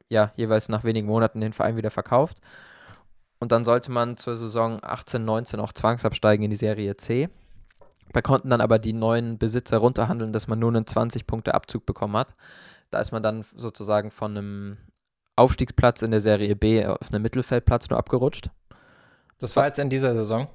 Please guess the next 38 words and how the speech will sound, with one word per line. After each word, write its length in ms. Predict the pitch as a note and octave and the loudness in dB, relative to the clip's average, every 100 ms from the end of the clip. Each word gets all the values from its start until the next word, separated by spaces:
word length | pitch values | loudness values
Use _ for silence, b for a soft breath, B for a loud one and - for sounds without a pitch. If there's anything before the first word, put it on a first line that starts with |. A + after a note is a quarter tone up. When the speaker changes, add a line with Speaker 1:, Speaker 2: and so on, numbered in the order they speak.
| - | -4
Speaker 1:
Nee, 140 | C3 | 2
das 160 | C3 - | 2 4
war 140 | B2 | 4
achtzehn 260 | A#2+ - A2 | 2 -2 -2
neunzehn. 340 | A2+ B2 D#3 - _ _ _ | -2 0 -6 -6 _ _ _
Ähm, 380 | A2+ A2 A2 A2 | 0 0 -2 -4
Speaker 2:
Achtzehn 280 | A2+ - A2+ | -4 -4 -4
neunzehn. 380 | A2 G#2 - G2+ _ _ _ _ _ _ _ _ - | -4 -4 -10 -14 _ _ _ _ _ _ _ _ -2
Speaker 1:
Nee, 220 | C3 - - | 0 0 -4
siebzehn 340 | - - G#2+ | -10 -8 -8
achtzehn, 220 | A2+ - | -8 -8
Entschuldigung. 320 | G#2 A2 G#2 G2+ b b b b b b _ | -8 -6 -6 -10 b b b b b b _
Ähm, 200 | A2+ G#2+ | 0 2
Speaker 2:
Okay. 140 | G#2+ G#2+ - _ | 0 -6 -8 _
Speaker 1:
also 160 | G#2+ A2 | -4 2
da 160 | A2+ A2+ | 4 4
hatte 180 | B2 B2 | 2 0
man 360 | A#2 A2+ A2 - - | -2 -2 -8 -12 -20
fast 280 | - C3 - | 0 0 2
den 100 | B2 | 0
wieder-, 220 | B2+ - | 2 0
siebzehn 400 | - - D#3+ - | -4 -4 -2 0
war 80 | C3 | 2
man 140 | A#2+ A2 | 2 2
abgestiegen, 640 | D3 - - D#3+ D3+ D3+ - _ | -2 -4 -2 -2 0 -4 -8 _
in 100 | A#2 | -2
der 100 | A2+ | -2
Saison 320 | A2+ A#2+ A#2+ | 0 0 0
siebzehn 320 | A#2+ - A#2+ | -4 -6 -6
achtzehn 320 | - B2+ - A#2+ | -4 -4 -6 -8
hat 120 | A2+ | -4
man 100 | A2 | -4
dann 140 | G#2+ | -4
Platz 500 | - G#2+ - - - _ _ | -4 -10 -10 -18 -18 _ _
drei 280 | G#2 A2+ B2+ | -2 0 0
oder 120 | A2 | -4
vier 220 | - C#3 | -6 -6
gehabt, 360 | C3+ C#3 - | -4 -8 -10